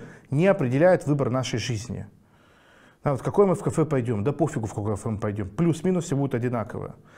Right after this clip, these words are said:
Если вы загоните это на привычку, вы освободите чудовищное количество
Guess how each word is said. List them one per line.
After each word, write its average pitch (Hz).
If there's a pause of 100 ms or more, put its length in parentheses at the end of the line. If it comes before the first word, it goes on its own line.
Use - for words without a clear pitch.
(380)
Если 180
вы 151
загоните 135
это 151
на 120
привычку, 131 (460)
вы 139
освободите 147
чудовищное 151
количество 127